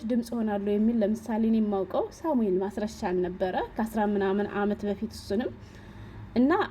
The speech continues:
ሳሙኤል ማስረሻ፣ እ፣ አዎ አልረዳም አላችሁም፣ አላገዘንም አላችሁም፣ ድምጽ የሆነን ነበር ማለት ነው። ግን ሳሙኤል ማስረሻ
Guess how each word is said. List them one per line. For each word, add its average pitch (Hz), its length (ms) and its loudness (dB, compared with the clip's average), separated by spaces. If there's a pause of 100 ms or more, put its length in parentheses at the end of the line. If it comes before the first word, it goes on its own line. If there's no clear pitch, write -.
ሳሙኤል 277 400 0
ማስረሻ፣ 269 440 -2 (420)
እ፣ 185 100 -4 (800)
አዎ 226 200 4
አልረዳም 220 540 0
አላችሁም፣ 240 520 -2
አላገዘንም 220 720 0
አላችሁም፣ 226 460 4
ድምጽ 311 260 4
የሆነን 220 380 -2
ነበር 190 300 -4
ማለት 214 340 -4
ነው። 202 180 0
ግን 381 240 4 (600)
ሳሙኤል 302 400 2
ማስረሻ 302 540 -2